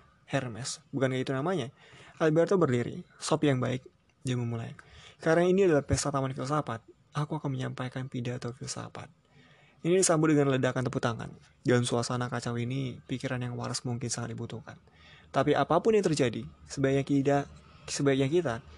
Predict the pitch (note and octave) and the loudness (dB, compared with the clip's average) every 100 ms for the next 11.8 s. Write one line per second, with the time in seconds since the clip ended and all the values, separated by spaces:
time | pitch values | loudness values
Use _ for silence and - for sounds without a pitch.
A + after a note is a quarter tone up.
0 | - - - D#3 D3 D3 D3 D#3 D3+ C#3 | -20 -18 0 4 4 4 4 4 2 0
1 | C#3 C3+ C#3 C3 C3 C3 - B2 B2 B2+ | -2 -2 -2 -4 -4 -6 -4 -4 -2 -4
2 | - B2+ A#2+ A#2+ B2 A#2 A#2 A2+ A#2 A#2 | -6 -4 -2 -2 -2 -4 -4 -6 -6 -6
3 | A2+ A#2 A2 A2 - - - - - - | -8 -8 -8 -8 -12 -14 -20 -20 -20 -12
4 | - D3+ D3+ C#3 C#3+ D3 C#3+ B2+ B2 B2 | 0 4 4 4 2 4 4 2 -2 -2
5 | A#2 A#2+ A#2 A2+ A#2 A2+ A#2 - B2 A2+ | -2 -4 -6 -6 -4 -4 -6 -6 -6 -6
6 | - B2 A#2+ B2 - - - - B2+ A#2+ | -6 -6 -4 -6 -8 -16 -18 -2 0 2
7 | A#2+ A#2+ A#2+ - A#2 A#2+ - - - - | 0 0 -2 -2 0 0 -4 -20 -20 -20
8 | - - C3+ B2 - C3+ - A#2+ A#2+ A2+ | -20 -6 -2 -2 -2 -4 -2 0 0 -2
9 | A2+ - - - - - - - - - | -6 -10 -16 -20 -18 -20 -20 -20 -20 -18
10 | - - - - - - D#3 F3 F#3+ G#3 | -16 -16 -14 -14 -14 -6 0 2 4 4
11 | G3 E3 F3 D#3+ D#3 C#3 C#3 - | 4 4 4 4 4 4 2 0